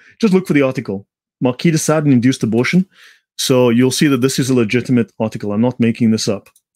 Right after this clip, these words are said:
okay? And if you look for some of the photos that were drawn by some of the books he wrote, I mean, man, it's all just sexual perversion. It's crazy.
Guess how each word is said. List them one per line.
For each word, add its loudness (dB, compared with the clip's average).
okay? -4
And 0
if -4
you 2
look 2
for 2
some -2
of 0
the 2
photos -2
that -2
were -2
drawn 2
by 2
some -2
of 0
the 0
books -2
he 0
wrote, 0
I -2
mean, 4
man, 2
it's -4
all 0
just -4
sexual -2
perversion. -6
It's -10
crazy. -2